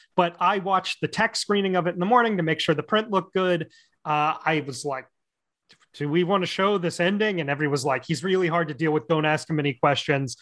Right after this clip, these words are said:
We're just gonna show this version of we got. We're not gonna raise any questions to him 'cause we'll get yelled at," right? So I'd watched it in the morning. It's a fucking terrible movie with this ludicrous ending. It's, like,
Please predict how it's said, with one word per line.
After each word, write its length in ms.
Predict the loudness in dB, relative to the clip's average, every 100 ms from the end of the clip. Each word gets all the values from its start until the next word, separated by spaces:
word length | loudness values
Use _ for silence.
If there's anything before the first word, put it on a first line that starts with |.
| -20 -4
We're 80 | -2
just 180 | 0 0
gonna 140 | 0
show 240 | 0 0
this 160 | 0 0
version 320 | 0 0 0
of 100 | -2
we 80 | -2
got. 300 | 0 0 0
We're 60 | 0
not 180 | -2
gonna 120 | -2 0
raise 260 | 0 0
any 120 | -2
questions 420 | -2 -2 -4 -10 -8
to 80 | -6
him 100 | -4
'cause 120 | -4
we'll 120 | -4
get 200 | -4 -4
yelled 220 | 0 0
at," 180 | -2 -6 _ _ _ -4
right? 300 | -2 -2 -6 _ _ _ _ _ _ -20 -20 _ -6
So 180 | 0 0
I'd 120 | 2
watched 300 | 0 0 -4
it 60 |
in 60 | -4
the 40 |
morning. 380 | 0 2 2 0
It's 120 | -4 -6
a 40 |
fucking 300 | -2 -2 -2
terrible 400 | 0 0 0 0
movie 340 | 0 0 0 -2
with 160 | -4 -10
this 160 | -4
ludicrous 480 | 0 0 2 -2 0
ending. 260 | -2 -2 -4
It's, 160 | -8
like, 160 | -10